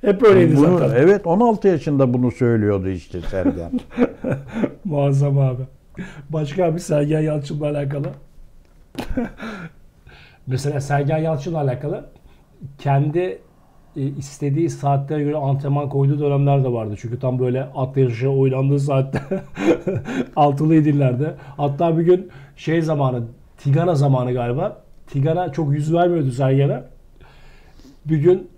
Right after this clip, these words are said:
Speaker 1: böyle "Ah!" dedi, attı kendine. Şeyler
Speaker 2: Bunu da
Speaker 1: mas-,
Speaker 2: sen anlat, onu ben
Speaker 1: e,
Speaker 2: bilmiyorum.
Speaker 1: tam masörler girdi sahaya.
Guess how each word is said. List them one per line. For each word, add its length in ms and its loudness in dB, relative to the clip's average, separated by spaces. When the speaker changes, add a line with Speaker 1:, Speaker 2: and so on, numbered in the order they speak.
Speaker 1:
böyle 240 -6
"Ah!" 340 2
dedi, 220 2
attı 400 -2
kendine. 480 2
Şeyler 680 0
Speaker 2:
Bunu 120 4
da 40 6
Speaker 1:
mas-, 160 4
Speaker 2:
sen 220 2
anlat, 360 2
onu 220 0
ben 120 2
Speaker 1:
e, 80 0
Speaker 2:
bilmiyorum. 280 0
Speaker 1:
tam 180 0
masörler 540 4
girdi 280 4
sahaya. 540 0